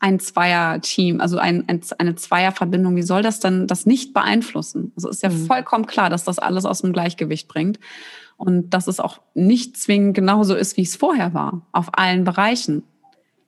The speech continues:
Speaker 1: Ja,
Speaker 2: Ja.
Speaker 1: ob's jetzt, ob's jetzt, ähm, mit dem, mit dem Sein ist, was du mit deinem Partner hast, oder ob's das, äh, Sexleben ist, oder ob es auch eine Paarzeit ist, die man selber,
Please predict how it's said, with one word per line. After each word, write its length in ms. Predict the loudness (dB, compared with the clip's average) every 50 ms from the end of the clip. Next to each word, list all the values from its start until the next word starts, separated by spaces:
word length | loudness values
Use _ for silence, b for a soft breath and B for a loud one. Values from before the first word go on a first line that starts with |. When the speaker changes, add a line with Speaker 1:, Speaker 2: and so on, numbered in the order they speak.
| _ 0
Speaker 1:
Ja, 120 | 2 2
Speaker 2:
Ja. 60 | 2
Speaker 1:
ob's 140 | 0 -2 -6
jetzt, 240 | -12 -14 -14 -8 -6 -6
ob's 180 | -6 -4 -4 -4
jetzt, 280 | -6 -6 -6 -6 -4 -2
ähm, 240 | -2 0 0 -2 0
mit 220 | 2 0 0 2 2
dem, 220 | 2 2 4 2
mit 120 | 2 2 2
dem 120 | 0 2
Sein 280 | 2 2 2 2 2 0
ist, 100 | 0 -2
was 120 | -4 -4 -2
du 80 | -2
mit 160 | 0 0 0 0
deinem 140 | 0 0
Partner 400 | 0 0 0 0 2 0 2 2
hast, 300 | 2 0 0 -2 -6 -6
oder 300 | -4 -2 0 0 0 0
ob's 160 | -2 -4 -6 -8
das, 220 | -8 -8 -10 -6 -4
äh, 200 | -2 -2 -2 -2
Sexleben 580 | -2 -2 -2 -2 -2 0 2 2 4 2 2 2
ist, 240 | 2 0 -2 -2 -2
oder 280 | 0 0 0 0 0
ob 120 | 0 -2 -2
es 140 | -4 -2
auch 160 | -4 -4 -2 -2
eine 100 | -2 -4
Paarzeit 600 | -2 -2 0 0 0 -2 -2 -2 -2 -2 -2 -4
ist, 180 | -8 -6 -4
die 60 | -2
man 200 | 0 0 0 0
selber, 320 | 0 -2 -2 -2 -2 -4